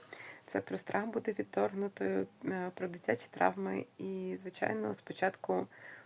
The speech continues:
даю, заспокоюю свою внутрішню дитину, даю відчуття безпеки,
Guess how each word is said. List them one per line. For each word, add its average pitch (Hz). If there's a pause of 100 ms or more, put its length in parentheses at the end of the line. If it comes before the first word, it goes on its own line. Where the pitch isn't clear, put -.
(200)
даю, 190
заспокоюю 180
свою 185
внутрішню 185
дитину, 226
даю 190
відчуття 127 (920)
безпеки, 190